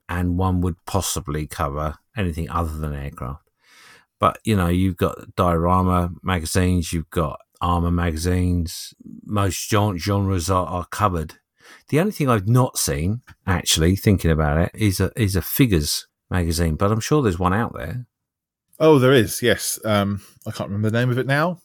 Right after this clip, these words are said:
Speaker 2: but it's, it's beautiful. You know, obviously they've got loads of beautiful pictures. It's quite a thin magazine on terms of pages,
Speaker 1: Mm-hmm.
Speaker 2: and it's probably not very cheap because they're quite glossy. But, uh, yeah, sure, it's got the word fantasy in it. Someone will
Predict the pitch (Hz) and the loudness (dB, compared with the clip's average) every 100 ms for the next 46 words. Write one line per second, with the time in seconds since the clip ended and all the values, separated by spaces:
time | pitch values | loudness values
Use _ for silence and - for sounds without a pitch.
0 | _ 131 101 113 - - 131 - - - | _ -8 -6 -6 -8 -10 -10 -6 -8 -8
1 | _ - - 147 - 78 - - 110 92 | _ -14 -2 0 0 -6 -14 -14 -8 -6
2 | 120 110 110 107 120 110 98 78 110 110 | -6 -10 -10 -10 -8 -10 -8 -8 -2 0
3 | 104 90 104 101 - - 120 - 85 - | 0 -2 -4 -4 -6 -8 -8 -8 -14 -14
4 | - _ - - 143 101 - - 147 139 | -20 _ -8 -2 0 -2 -6 2 4 6
5 | 143 156 - - _ 101 110 110 113 110 | 4 -2 -6 -20 _ -4 -2 -2 -2 -2
6 | 104 - 120 110 98 - 131 135 175 - | -4 -6 -6 -4 -6 -2 0 0 -2 -6
7 | - - 98 92 110 _ - 95 87 - | -14 -6 -4 -2 -4 _ -8 -6 -8 0
8 | 123 104 101 101 - 110 101 185 - - | 0 2 -2 -2 -2 -4 -4 -8 -12 -18
9 | - 98 98 90 - - 113 98 - 135 | -12 -6 -6 -6 -10 -6 -4 -4 -4 -8
10 | _ _ _ _ - 101 101 - - 104 | _ _ _ _ -6 0 0 -2 -10 -4
11 | 104 95 90 101 101 98 - 151 - 98 | -2 -2 -2 -2 -4 -4 -4 -6 -6 -6
12 | 110 101 - 92 92 85 - 71 76 78 | -4 -4 -4 -8 -6 -8 -10 -10 -10 -12
13 | _ - 131 104 80 | _ -8 -6 -4 -4